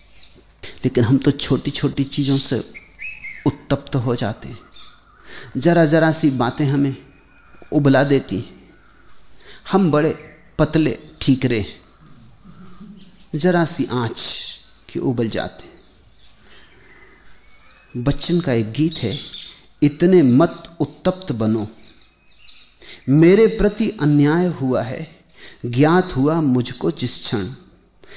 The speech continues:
करने लगा अग्नि आनन हो, गुरु गर्जन गुरुतर तर्जन,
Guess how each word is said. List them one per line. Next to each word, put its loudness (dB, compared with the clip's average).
करने 6
लगा 0
अग्नि 2
आनन 6
हो, -4
गुरु 2
गर्जन 0
गुरुतर 2
तर्जन, -2